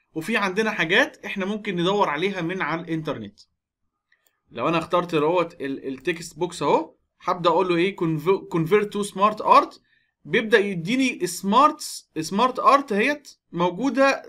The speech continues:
ديفولت في البرنامج أهي. يعني شايفين حاجة زي كده؟ تقدر إن أنت إيه؟ تقدر إن أنت ت-، تعدل فيها وتظبط فيها،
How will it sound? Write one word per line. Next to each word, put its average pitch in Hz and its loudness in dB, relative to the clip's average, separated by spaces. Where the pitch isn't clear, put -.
ديفولت 220 -2
في 180 -4
البرنامج 160 -2
أهي. 120 -8
يعني 101 -14
شايفين 147 -8
حاجة 160 -4
زي 135 -4
كده؟ 214 -4
تقدر 170 -2
إن 151 -4
أنت 170 -8
إيه؟ 170 -4
تقدر 160 -4
إن 139 -6
أنت 165 -6
ت-، 139 -10
تعدل 143 -4
فيها 156 -8
وتظبط 135 -6
فيها، 160 -6